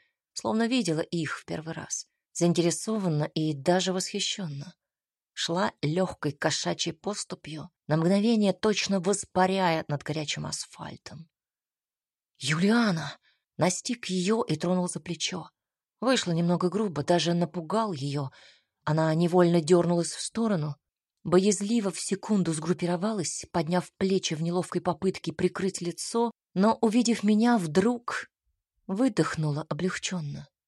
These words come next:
«Ты!» И я тут же вспомнил, на что тогда запал. Будто детали головоломки сложились. Понял, почему не мог выбросить её из головы.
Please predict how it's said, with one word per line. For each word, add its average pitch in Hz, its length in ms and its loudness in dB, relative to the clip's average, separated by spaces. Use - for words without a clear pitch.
«Ты!» 233 460 2
И 151 80 2
я 185 180 6
тут 247 280 0
же 233 120 6
вспомнил, 185 1080 2
на 190 220 2
что - 460 -4
тогда 160 460 -2
запал. 165 680 -6
Будто 220 460 2
детали 226 540 0
головоломки 208 1000 2
сложились. 160 920 -8
Понял, 165 540 0
почему 190 500 2
не 151 140 -2
мог 151 260 -2
выбросить 156 640 0
её 156 200 -6
из 147 120 -8
головы. 156 520 -8